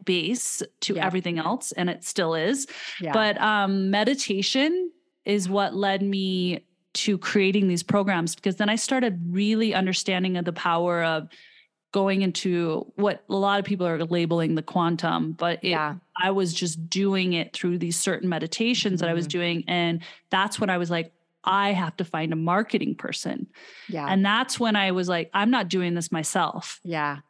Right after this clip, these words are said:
Speaker 1: And those visions came. I wasn't connected to anyone. I had no money. And so I was finding, I would get hits of inspiration to reach out to certain people
Speaker 2: Yes.
Speaker 1: to hear about partnering with me.
Speaker 2: Yeah.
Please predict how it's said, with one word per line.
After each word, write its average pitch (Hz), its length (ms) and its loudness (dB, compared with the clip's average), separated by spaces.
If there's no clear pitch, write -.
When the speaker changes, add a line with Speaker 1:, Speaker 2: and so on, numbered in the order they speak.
Speaker 1:
And 202 220 2
those 247 380 2
visions 220 640 0
came. 220 340 -2
I 180 180 -2
wasn't 285 340 -2
connected 165 580 -8
to 170 100 -8
anyone. 185 400 -4
I 294 160 -2
had 233 300 -2
no 165 180 -2
money. 160 480 -2
And 196 240 2
so 214 140 0
I 214 160 2
was 233 400 -2
finding, 214 760 0
I 190 120 2
would 214 160 0
get - 160 -2
hits 214 400 -2
of 196 100 0
inspiration 196 640 0
to 180 60 -2
reach 185 280 -2
out 185 200 -2
to 185 60 -4
certain 175 680 -2
people 190 840 2
Speaker 2:
Yes. 160 260 0
Speaker 1:
to 220 100 2
hear 208 500 2
about 190 440 0
partnering 226 500 2
with 156 140 -2
me. 156 280 -2
Speaker 2:
Yeah. 160 460 -2